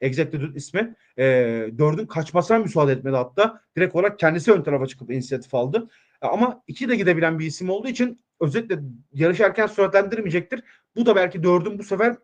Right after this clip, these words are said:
iştahını kabartabilir. Kulvar avantajıyla etkili bir sonuca imza atabilir. Ve beş yarıştan çıktığı için kurguma dahil ettiğim altı numaralı Clifton's Ballerina da son yarışını kazanarak geldiği için o da bir çarpıyı hak etti diye düşünüyorum. Ona da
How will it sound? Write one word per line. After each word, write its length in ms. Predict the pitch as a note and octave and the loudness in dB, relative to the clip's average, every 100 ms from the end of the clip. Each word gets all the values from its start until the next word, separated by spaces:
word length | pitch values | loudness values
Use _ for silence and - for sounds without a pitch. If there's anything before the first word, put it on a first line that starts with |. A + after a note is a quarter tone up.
| _ | _
iştahını 380 | D#3 - F3 F3+ | -16 0 0 0
kabartabilir. 600 | F#3 F3 F3 F3+ G3 A3 | 0 0 0 -2 -6 -10
Kulvar 240 | - E3 F3+ | -4 2 4
avantajıyla 640 | E3+ E3+ D#3 D#3 G3+ A3+ _ _ - | 4 2 -4 -2 -4 -4 _ _ -8
etkili 360 | D3+ - F#3+ | -8 -4 -6
bir 60 | F3 | -6
sonuca 360 | - E3 E3 | -6 -4 -2
imza 260 | F3 C#3 E3 | -4 0 0
atabilir. 400 | D#3+ F3 G#3 A#3+ - - | 0 -2 -4 -8 -12 2
Ve 220 | A#3+ C4+ - _ _ | 4 4 2 _ _
beş 260 | G#3 B3+ A#3+ | 2 4 4
yarıştan 300 | G3 F#3+ F3+ | 2 2 -6
çıktığı 200 | - - | -6 -8
için 320 | - C#3 - _ - | -6 -8 -10 _ -10
kurguma 360 | G#3 D#3 D#3 | -6 -2 0
dahil 220 | D3 C#3+ C3 | 4 4 2
ettiğim 400 | C3 G3+ A#3 _ _ - | -4 -8 -10 _ _ 2
altı 300 | A#3 D#3 C3+ | 4 4 0
numaralı 180 | B2 B2 | -6 -6
Clifton's 500 | F#3 - B2+ B2+ - | -6 -4 -6 -6 -2
Ballerina 440 | A3 C#3+ B2 A#2 | 0 2 0 0
da 180 | G3+ G#3 _ _ | -2 -4 _ _
son 180 | - G3+ | -2 0
yarışını 340 | A#2 G#2+ A2+ | 0 -6 -10
kazanarak 480 | - C#3+ G3 F#3 - | -6 0 4 4 2
geldiği 280 | B2 A2+ A2 | -4 -6 -8
için 200 | A2 G3 _ _ | -10 -10 _ _
o 120 | F3 D3 | -6 -6
da 100 | C#3+ | -6
bir 60 | |
çarpıyı 440 | - G#2+ - D#3+ D#3+ | -6 -8 -6 -8 -6
hak 180 | E3 C3 | -8 -8
etti 220 | B2 G2 | -10 -16
diye 140 | G2+ | -14
düşünüyorum. 440 | D#3 - B2+ D3+ - _ - | -12 -4 -2 -2 -6 _ -6
Ona 200 | B2+ | -2
da 120 | A#2 | -2